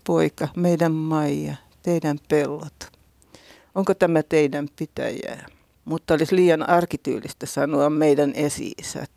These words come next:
meidän maan historia. Näin sanoi Saarimaa.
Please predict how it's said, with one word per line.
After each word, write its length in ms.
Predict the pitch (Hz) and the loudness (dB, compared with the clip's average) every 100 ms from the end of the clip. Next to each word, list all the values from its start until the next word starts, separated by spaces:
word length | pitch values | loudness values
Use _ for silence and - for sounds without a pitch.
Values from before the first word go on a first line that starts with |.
| - - | -12 -6
meidän 360 | 147 135 139 143 | -2 0 2 0
maan 400 | 135 131 - 135 | -2 -2 -4 -8
historia. 640 | 151 - - - - - - - | -14 -14 -16 -20 -20 -20 -12 -2
Näin 180 | 165 151 | -2 0
sanoi 340 | 151 147 139 | -2 -2 -2
Saarimaa. 560 | - 147 - - - | 0 0 0 -6 -14